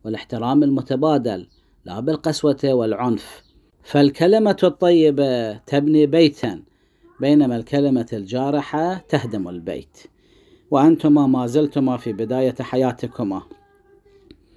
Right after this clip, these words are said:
فإن بدأت هذه الحياة بالرحمة والاحترام،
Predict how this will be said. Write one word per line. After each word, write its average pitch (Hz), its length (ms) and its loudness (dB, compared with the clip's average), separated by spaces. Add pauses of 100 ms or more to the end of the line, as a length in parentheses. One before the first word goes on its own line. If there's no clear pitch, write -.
(200)
فإن 151 300 4
بدأت 151 360 2
هذه 131 320 -2
الحياة 127 360 -4
بالرحمة 120 720 -6
والاحترام، 120 920 -4